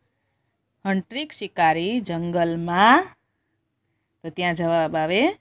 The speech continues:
શિકાર કરવા ગયો.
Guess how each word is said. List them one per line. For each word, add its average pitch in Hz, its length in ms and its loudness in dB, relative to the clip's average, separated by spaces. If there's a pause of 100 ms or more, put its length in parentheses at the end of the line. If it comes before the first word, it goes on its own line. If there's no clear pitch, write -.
શિકાર 196 720 4
કરવા 175 640 4 (180)
ગયો. 190 520 4